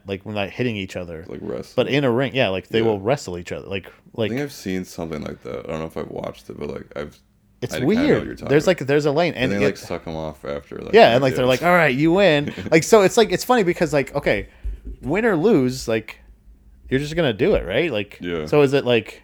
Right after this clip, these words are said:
Speaker 1: it's not even like, "All right, you lose, you gotta, mm, go f-, you gotta go on me, brother." It's just like, "All right,
Speaker 2: Yeah.
Speaker 1: you win." You know, like,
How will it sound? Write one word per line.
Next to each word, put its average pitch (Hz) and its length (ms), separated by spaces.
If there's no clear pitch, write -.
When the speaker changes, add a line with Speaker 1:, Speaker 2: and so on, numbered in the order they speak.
Speaker 1:
it's 135 140
not 185 100
even 165 160
like, 123 160
"All 160 160
right, 131 220
you 151 180
lose, 147 340
you 151 120
gotta, 120 260
mm, 147 400
go 151 180
f-, - 140
you 175 140
gotta 139 180
go 151 160
on 156 280
me, 180 240
brother." 160 480
It's 123 120
just 131 220
like, 107 200
"All 135 100
right, 160 200
Speaker 2:
Yeah. - 100
Speaker 1:
you 180 220
win." 175 520
You 123 120
know, 127 100
like, 120 180